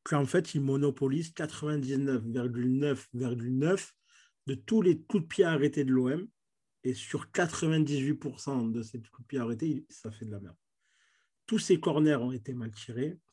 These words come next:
tous ses coups francs n'ont pas été bien exploités. J'ai envie qu'on le repose et qu'on voie un peu les autres jou-, joueurs un peu s'exprimer, tu vois ce que je veux te dire ?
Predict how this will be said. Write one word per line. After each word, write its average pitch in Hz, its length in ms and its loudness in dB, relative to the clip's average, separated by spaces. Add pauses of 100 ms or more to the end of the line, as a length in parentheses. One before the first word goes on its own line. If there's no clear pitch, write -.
(120)
tous 180 160 -4
ses 160 200 0
coups 156 200 -4
francs 139 340 -6
n'ont 123 180 -6
pas 135 180 -8
été 131 220 -4
bien 131 240 -2
exploités. 131 600 -4 (960)
J'ai 123 200 0
envie 156 560 4
qu'on 139 180 2
le 131 60 6
repose 160 480 2
et 139 80 -4
qu'on 127 140 -2
voie 127 160 -2
un 147 160 0
peu 139 140 -4
les 123 180 -4
autres 117 200 -6
jou-, 117 480 -8
joueurs 127 320 -2
un 120 120 -4
peu 123 100 -10
s'exprimer, 185 500 -4
tu 262 140 -8
vois 165 80 -4
ce 180 60 -12
que - 60 -12
je 165 100 -2
veux 160 40 -16
te 170 60 -2
dire ? 190 180 -2